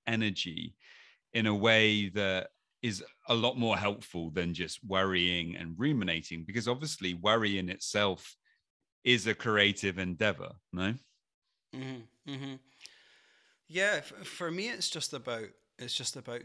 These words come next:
Speaker 2: directing those thoughts and that energy. Uh, ideally for me, uh, and, you know, I'm just, I think if some of my friends are listening to this, they, they'll have a good laugh because,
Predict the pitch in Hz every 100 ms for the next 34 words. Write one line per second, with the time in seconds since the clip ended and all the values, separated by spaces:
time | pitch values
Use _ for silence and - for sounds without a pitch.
0 | 123 127 120 113 120 - - 165 165 147
1 | - _ 143 147 156 - 139 139 - -
2 | - 139 135 135 135 131 139 143 151 160
3 | 151 _ _ - 117 117 113 113 110 _
4 | _ _ _ _ _ - - 139 127 147
5 | 156 156 143 127 131 143 151 147 156 _
6 | _ - 110 110 110 - _ _ 127 123
7 | - 139 117 104 117 117 - - _ 127
8 | - 247 - - 131 120 107 - 113 113
9 | 104 101 - 104 104 - 107 107 - 107
10 | 104 107 107 107 110 110 104 92 104 -
11 | - - 107 107